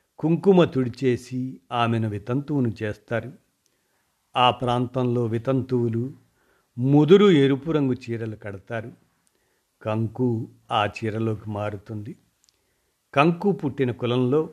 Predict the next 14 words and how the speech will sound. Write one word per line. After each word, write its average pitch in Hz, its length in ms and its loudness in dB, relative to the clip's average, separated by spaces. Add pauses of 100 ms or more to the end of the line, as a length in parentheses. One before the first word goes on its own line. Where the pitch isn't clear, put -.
(160)
మారు 123 460 4
వివాహం 120 720 2
తప్పు 110 240 -10
కాదు. 113 400 -10 (960)
ఊరంతా 175 560 6
వయసులో 131 520 0
ఉన్న 117 220 -6
కంకుకి 117 720 -10 (760)
ఓ 135 140 4
మగతోడు 110 680 0
ఉండాలని 123 600 2
నిర్ణయిస్తారు. 104 800 -10 (1200)
ఆమె 120 280 4
పనితనం, 120 680 -4